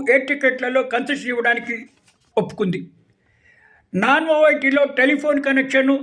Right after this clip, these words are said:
స్పెషల్ కేటగిరీలో సీనియర్ సిటిజన్స్‌కి ఇవ్వడానికి నిర్ణయించింది. సీనియర్ సిటిజన్స్‌కు హెల్త్ ఇన్సూరెన్స్ ఇవ్వడానికి ముందుకొచ్చాయి. కానీ ఇన్సూరెన్స్ కంపెనీలు మాత్రం చాలా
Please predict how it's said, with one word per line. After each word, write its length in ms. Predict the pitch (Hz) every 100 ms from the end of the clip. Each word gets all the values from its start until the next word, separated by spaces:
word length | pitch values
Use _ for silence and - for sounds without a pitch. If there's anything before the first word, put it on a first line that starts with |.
| 277
స్పెషల్ 500 | - - 262 294 302
కేటగిరీలో 520 | 285 269 262 254 269 262
సీనియర్ 400 | - 262 285 269
సిటిజన్స్‌కి 460 | 254 220 233 - 269
ఇవ్వడానికి 520 | 269 226 247 247 233 254 269 208
నిర్ణయించింది. 600 | 220 233 226 175 180 190 175 _ _ _ _ _ _ - - -
సీనియర్ 420 | - 285 320 339 294
సిటిజన్స్‌కు 480 | 311 269 277 - 269
హెల్త్ 360 | 156 254 311 320
ఇన్సూరెన్స్ 440 | 285 294 277 277
ఇవ్వడానికి 460 | 262 254 262 254 285 285 - _ -
ముందుకొచ్చాయి. 560 | 226 262 247 - 208 - - _ _ _ _ _ _ _
కానీ 220 | 226 269 269 269
ఇన్సూరెన్స్ 560 | 277 277 339 330 285 269 -
కంపెనీలు 840 | 254 277 - _ 302 285 277 277
మాత్రం 420 | 254 247 285 320 320 - - _ _ _
చాలా 400 | - 233 277 311